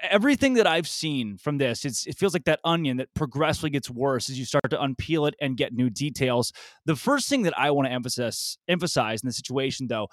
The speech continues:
and I haven't seen a lot of Baylor fans be guilty of this, which is,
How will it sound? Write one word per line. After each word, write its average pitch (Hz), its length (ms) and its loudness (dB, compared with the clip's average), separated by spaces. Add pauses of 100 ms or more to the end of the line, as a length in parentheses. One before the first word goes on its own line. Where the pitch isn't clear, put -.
(220)
and 147 100 0
I 156 60 4
haven't 226 260 4
seen 254 140 0
a 233 60 0
lot 214 120 4
of 180 60 2
Baylor 165 260 2
fans 143 280 -2
be 123 80 -4
guilty 143 320 0
of 104 60 -4
this, 95 200 -8
which 127 140 -10
is, - 280 -8